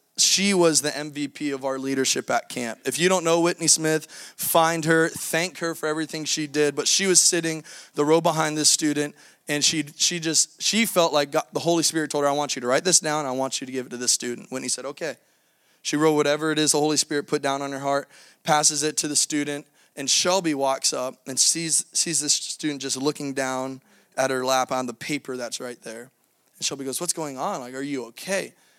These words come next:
And she goes, "Whitney just gave this to me, said God told her to give it to me." And Shelby goes, "Well, how do you feel about that?" And she goes, "Well, I was just sitting here,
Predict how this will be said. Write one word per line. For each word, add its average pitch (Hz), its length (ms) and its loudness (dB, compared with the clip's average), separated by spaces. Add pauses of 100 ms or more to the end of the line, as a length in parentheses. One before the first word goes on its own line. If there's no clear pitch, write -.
(200)
And 139 80 -6
she - 160 -2
goes, 123 440 -8 (260)
"Whitney 143 400 -4
just 131 280 -4
gave 165 240 -6
this 156 160 -2
to 151 60 -12
me, 139 100 -6
said 131 540 -4
God 143 280 0
told 135 180 -6
her 127 80 -6
to 123 60 -12
give 131 220 -10
it 143 120 -16
to 117 100 -8
me." 107 200 -20 (880)
And 139 80 -12
Shelby 143 260 0
goes, 147 140 0
"Well, 147 80 -2
how 175 140 -2
do 147 80 -2
you 127 60 -4
feel 262 300 0
about 135 300 -2
that?" 135 160 -6
And 139 100 -10
she 156 160 -4
goes, 127 380 -10 (540)
"Well, 147 120 0
I 151 60 4
was 160 180 0
just 143 180 4
sitting 175 280 0
here, 135 380 -8